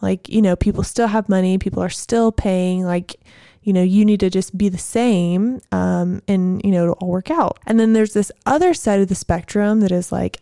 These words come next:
"Oh my gosh, you know, discount so much and have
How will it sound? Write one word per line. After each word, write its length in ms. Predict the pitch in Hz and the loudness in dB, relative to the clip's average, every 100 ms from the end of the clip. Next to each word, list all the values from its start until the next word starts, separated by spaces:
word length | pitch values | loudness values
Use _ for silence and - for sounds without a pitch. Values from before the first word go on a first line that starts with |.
| - | -2
"Oh 80 | 240 | 0
my 140 | 233 | 2
gosh, 260 | 214 208 - | 0 -2 -2
you 60 | |
know, 120 | 185 | -4
discount 520 | 175 202 - 190 - - | -4 -8 -10 -10 -10 -12
so 400 | - 254 254 240 | -8 -2 2 2
much 580 | 220 208 208 208 202 | 2 2 2 0 -4
and 200 | 185 180 - - - - | -8 -8 -10 -20 -20 -16
have 300 | - - - | -4 -2 -2